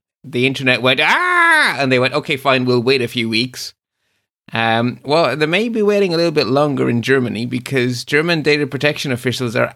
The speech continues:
actively trying to force Facebook to pause that change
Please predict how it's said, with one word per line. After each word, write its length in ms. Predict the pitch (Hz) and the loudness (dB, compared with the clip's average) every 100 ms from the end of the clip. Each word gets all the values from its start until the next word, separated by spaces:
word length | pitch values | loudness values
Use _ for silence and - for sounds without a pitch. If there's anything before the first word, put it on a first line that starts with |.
| - | -4
actively 1000 | 160 - 175 139 139 135 123 117 - 127 - - _ | -4 -2 -4 0 2 2 2 0 -4 -14 -16 -18 _
trying 360 | - 139 127 127 | 0 2 2 0
to 100 | 123 | -6
force 580 | - - 170 139 - | -6 0 2 2 0
Facebook 460 | - 123 123 117 - _ - | -2 -2 -2 -4 -4 _ -6
to 460 | 131 117 117 110 - - _ - | -2 0 0 -2 -6 -14 _ -12
pause 680 | - 131 117 110 101 - - | 0 2 4 2 0 -4 -4
that 220 | 110 - | -4 -4
change 540 | - 95 - - - | -6 -6 -6 -14 -16